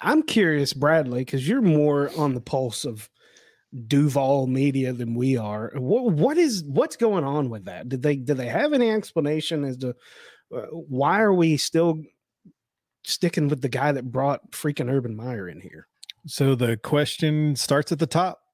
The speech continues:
Speaker 2: It starts with the owner, <clears throat> Shad Khan. I believe Shad Khan has, uh, good intentions for the city of Jacksonville.
Speaker 1: Don't doubt it.
Speaker 2: He continues to pump money not only to the stadium renovations, practice field, building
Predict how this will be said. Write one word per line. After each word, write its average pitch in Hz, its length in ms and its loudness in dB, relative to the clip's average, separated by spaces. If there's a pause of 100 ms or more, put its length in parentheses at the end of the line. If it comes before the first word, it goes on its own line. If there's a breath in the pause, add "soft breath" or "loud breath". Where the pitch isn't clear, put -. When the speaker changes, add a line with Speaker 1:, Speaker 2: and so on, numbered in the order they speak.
(640)
Speaker 2:
It 127 100 -2
starts 135 340 0
with 135 120 2
the 123 160 2
owner, 135 400 2 (140)
<clears throat> 120 280 -10
Shad 113 520 -2
Khan. 117 400 -2 (960)
I 123 60 0
believe 127 440 0
Shad 123 320 0
Khan 131 360 2
has, 117 340 2
uh, 113 160 0
good 131 320 0
intentions 127 640 -2
for 123 180 0
the 113 160 -4
city 123 560 -4 (160)
of 135 140 2
Jacksonville. 127 720 -2 (280 soft breath)
Speaker 1:
Don't 120 240 -10
doubt 131 220 -8
it. 135 100 -14 (120)
Speaker 2:
He 139 100 4
continues 131 560 2
to 117 100 -2
pump - 300 0
money 127 320 2
not 131 160 2
only 131 280 2
to 117 180 -2
the 107 60 -6
stadium 135 640 0
renovations, 127 720 0
practice 135 540 0
field, 131 480 2
building 131 500 0